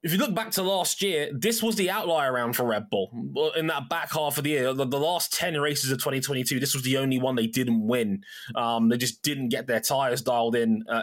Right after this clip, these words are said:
at Interlagos, and Max obviously clashing with Hamilton again didn't help the situation either. Um, <sighs> George Russell was so good here last year. Hamilton always goes well in Brazil.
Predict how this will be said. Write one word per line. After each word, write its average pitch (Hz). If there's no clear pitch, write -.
at 123
Interlagos, 113
and 107
Max -
obviously 113
clashing 117
with 113
Hamilton 113
again 104
didn't 104
help 101
the 110
situation 104
either. 123
Um, 104
<sighs> -
George 180
Russell 156
was 127
so 143
good 135
here 143
last 143
year. 143
Hamilton 139
always 135
goes 131
well 127
in 127
Brazil. 127